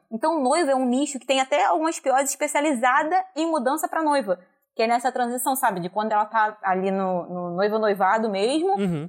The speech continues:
Speaker 1: até virar casada e ir pra casa nova. Esse é um nicho muito bom que tá crescendo bastante até.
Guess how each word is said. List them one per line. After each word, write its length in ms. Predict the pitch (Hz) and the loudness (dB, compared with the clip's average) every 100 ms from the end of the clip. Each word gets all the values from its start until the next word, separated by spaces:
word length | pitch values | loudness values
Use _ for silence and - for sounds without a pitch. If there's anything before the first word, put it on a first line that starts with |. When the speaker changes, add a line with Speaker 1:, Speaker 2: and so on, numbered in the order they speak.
| - | -4
Speaker 1:
até 500 | 233 240 - 233 254 | -2 -2 0 0 0
virar 240 | 269 269 | 0 0
casada 500 | 269 254 226 214 226 | 0 -2 -2 -2 -2
e 100 | 247 | -2
ir 60 | 247 | -2
pra 140 | 233 | -2
casa 220 | 233 214 190 | -2 -2 -2
nova. 360 | 170 165 175 - | -2 -2 -4 -4
Esse 480 | 208 254 277 311 285 | 0 0 0 -4 0
é 80 | 220 | 0
um 100 | 269 | 2
nicho 320 | 254 339 - 277 | 2 0 0 -2
muito 260 | 339 440 | -2 -2
bom 160 | 294 285 | 0 0
que 60 | - | -2
tá 80 | 294 | -4
crescendo 420 | 277 269 277 262 | -2 -2 -2 0
bastante 560 | 262 381 - 262 226 | -2 -2 -4 -6 -6
até. 320 | 220 190 170 | -4 -2 -2